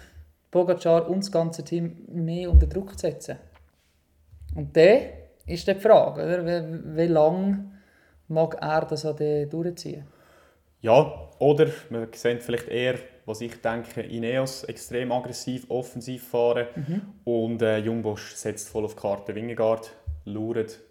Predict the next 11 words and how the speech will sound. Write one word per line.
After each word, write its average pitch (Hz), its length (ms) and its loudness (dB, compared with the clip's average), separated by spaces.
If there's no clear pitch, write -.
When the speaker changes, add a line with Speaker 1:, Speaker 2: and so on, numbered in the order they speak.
Speaker 2:
und 101 580 -10
nützt 113 280 -10
vielleicht 104 280 -10
den 107 80 -6
Roglic 104 320 -8
mehr 104 140 -8
als 98 100 -8
Edelhelfer 107 560 -6
in 104 60 -10
den - 100 -10
Bergen. 87 320 -10